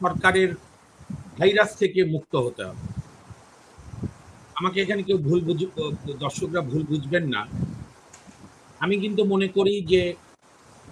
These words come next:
the high time has come,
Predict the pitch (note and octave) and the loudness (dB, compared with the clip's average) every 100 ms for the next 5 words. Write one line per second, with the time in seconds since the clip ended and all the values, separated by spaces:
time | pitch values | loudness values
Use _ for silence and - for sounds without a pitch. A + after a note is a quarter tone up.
0 | - - - - - C3 - - A#2+ E3 | -20 -20 -20 -12 -8 -8 -12 -20 4 6
1 | A#3 G3+ A3 G#3+ G3+ F3+ E3+ - F3 D#3 | 6 4 4 4 2 -2 -4 0 6 6
2 | G#2+ | 6